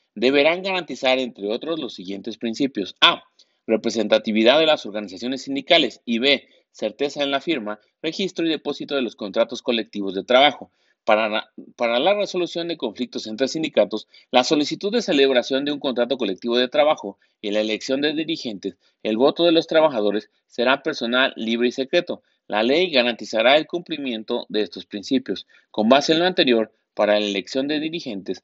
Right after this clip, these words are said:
los estatutos sindicales podrán, de conformidad con lo dispuesto en la ley, fijar modalidades procedimentales aplicables a los respectivos procesos.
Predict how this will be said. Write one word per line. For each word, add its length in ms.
los 180
estatutos 560
sindicales 640
podrán, 440
de 100
conformidad 560
con 120
lo 100
dispuesto 440
en 80
la 80
ley, 260
fijar 360
modalidades 680
procedimentales 920
aplicables 720
a 100
los 180
respectivos 680
procesos. 640